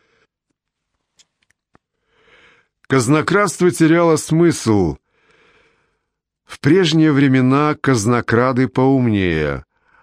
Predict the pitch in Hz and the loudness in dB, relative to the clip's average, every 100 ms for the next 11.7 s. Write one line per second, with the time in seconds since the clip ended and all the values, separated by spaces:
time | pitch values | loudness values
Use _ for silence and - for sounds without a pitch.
0 | _ _ _ _ _ - 87 92 92 82 | _ _ _ _ _ -2 0 0 -2 -2
1 | 113 139 - 120 - 117 101 101 104 104 | 0 0 0 -4 -2 -2 0 0 0 -2
2 | 90 101 92 101 101 101 90 - - - | 0 -2 0 0 0 0 -4 -8 -18 -4
3 | 95 101 92 117 123 156 107 76 62 _ | -2 0 -2 -2 -2 -2 -2 -4 -8 _
4 | _ - - _ _ - 113 190 190 196 | _ -20 -20 _ _ -2 0 0 0 -2
5 | - 190 180 170 170 139 - _ 101 110 | -2 -4 -2 0 0 -2 -8 _ -4 0
6 | 147 147 147 165 160 139 139 - 160 160 | 0 2 0 0 0 0 -2 -4 -4 -2
7 | 151 147 147 143 131 127 - 143 135 135 | 0 0 0 0 0 -2 0 0 0 0
8 | 135 135 - 104 82 - 80 69 - _ | 0 -2 -2 -2 0 -2 -4 -4 -8 _
9 | - _ _ - 101 117 120 117 107 - | -20 _ _ -4 0 2 2 0 -4 -14
10 | _ _ _ _ _ _ _ _ _ _ | _ _ _ _ _ _ _ _ _ _
11 | _ 127 151 139 107 85 | _ -2 0 0 0 -2